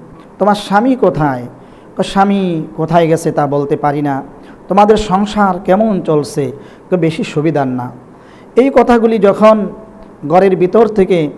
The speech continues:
ইসমাঈল আলাইহিস সালামের স্ত্রী যখন আল্লাহর খলিলের সঙ্গে এ কথাগুলি বললেন, বলার পরে ইব্রাহিম আলাইহিস সালাম বড় কষ্ট পেলেন।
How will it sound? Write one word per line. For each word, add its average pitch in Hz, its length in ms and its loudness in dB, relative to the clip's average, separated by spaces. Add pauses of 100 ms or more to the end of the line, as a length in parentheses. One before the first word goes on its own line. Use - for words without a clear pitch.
(400)
ইসমাঈল 196 580 0
আলাইহিস 165 520 2
সালামের 156 420 2 (840)
স্ত্রী 220 340 2
যখন 165 440 2 (120)
আল্লাহর 220 360 6
খলিলের 262 440 4
সঙ্গে 151 480 -4 (420)
এ 165 120 -2
কথাগুলি 165 960 -4
বললেন, 147 500 0 (380)
বলার 147 300 2
পরে 151 380 0 (440)
ইব্রাহিম 160 480 0
আলাইহিস 160 520 -2
সালাম 139 380 -4 (460)
বড় 147 180 0 (100)
কষ্ট 180 340 -4 (120)
পেলেন। 131 420 -4